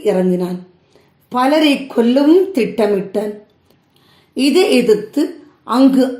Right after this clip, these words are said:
ஆயராக இருந்த நிக்கோபோரஸ் தன்னுடைய கண்டனத்தை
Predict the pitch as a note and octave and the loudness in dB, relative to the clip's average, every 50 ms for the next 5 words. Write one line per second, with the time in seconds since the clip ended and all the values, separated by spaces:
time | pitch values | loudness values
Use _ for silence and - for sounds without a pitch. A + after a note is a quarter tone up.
0 | - A3 A#3+ B3+ C#4 D4 D4+ D4 D#4 D#4+ D#4 E4+ F4 D#4+ C#4 A#3+ G#3+ A3 A3 F#3 | -4 -2 0 2 2 2 2 2 2 0 2 0 0 0 0 0 0 0 0 0
1 | G#3+ G3+ G3+ G#3 G#3 G3+ - D4 C#4+ C#4+ C#4+ C#4+ D4 D4 D#4 F4 F#4 F4+ - - | -2 -2 0 -2 -4 -2 -2 -2 -2 -2 0 0 2 2 2 2 0 -2 -4 -10
2 | - - - _ _ _ _ _ _ - - C4+ C#4 D4 D#4 D#4+ B3 C4+ B3+ A#3 | -12 -16 -20 _ _ _ _ _ _ -4 -2 2 4 4 4 4 2 2 2 2
3 | A#3 - - - - - B3 A#3+ C4 C#4+ E4 D#4+ C#4+ - - - A#3+ | 0 0 -4 -10 -6 -4 -2 -2 0 0 2 0 0 -2 -2 0 0